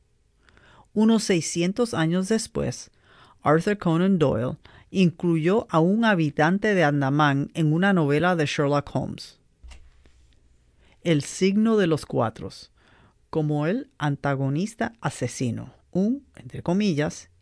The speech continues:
enano maldito, con, entre comillas, ojos venenosos y amenazantes. Los andamaneses siguieron alimentando las teorías raciales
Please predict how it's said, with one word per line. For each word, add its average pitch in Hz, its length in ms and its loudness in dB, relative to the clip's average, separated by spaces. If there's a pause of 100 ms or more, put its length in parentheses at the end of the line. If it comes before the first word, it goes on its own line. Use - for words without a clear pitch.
(120)
enano 151 460 0
maldito, 143 600 -2 (580)
con, 135 420 -6
entre 120 320 -6
comillas, 175 600 0 (440)
ojos 208 380 4
venenosos 170 840 -2
y 160 140 -2
amenazantes. 127 1000 -6 (1400)
Los 165 360 0
andamaneses 147 1120 0
siguieron 185 640 -2
alimentando 170 760 0
las 185 220 -2
teorías 143 580 0
raciales 185 600 -2